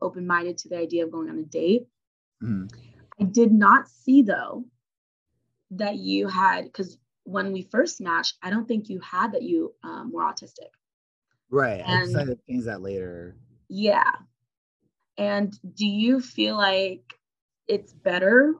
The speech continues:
Speaker 1: when you put it out there first and foremost, or do you feel like it's good to kind of gradually,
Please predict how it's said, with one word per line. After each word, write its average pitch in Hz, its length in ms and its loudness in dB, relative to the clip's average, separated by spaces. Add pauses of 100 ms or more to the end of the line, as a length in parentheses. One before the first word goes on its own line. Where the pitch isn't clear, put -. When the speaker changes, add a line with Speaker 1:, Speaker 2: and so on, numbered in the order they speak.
Speaker 1:
when 208 320 -2
you 202 280 -4
put 202 220 -8
it 190 220 -6
out 185 240 0
there 208 320 -6
first - 320 -10
and - 100 -18
foremost, 214 500 -6
or 190 100 -8
do - 120 -10
you 92 140 -4
feel - 240 -4
like 90 400 -4
it's - 220 -8
good - 200 -4
to 175 80 -14
kind 180 180 -8
of 165 100 -6
gradually, 175 760 -2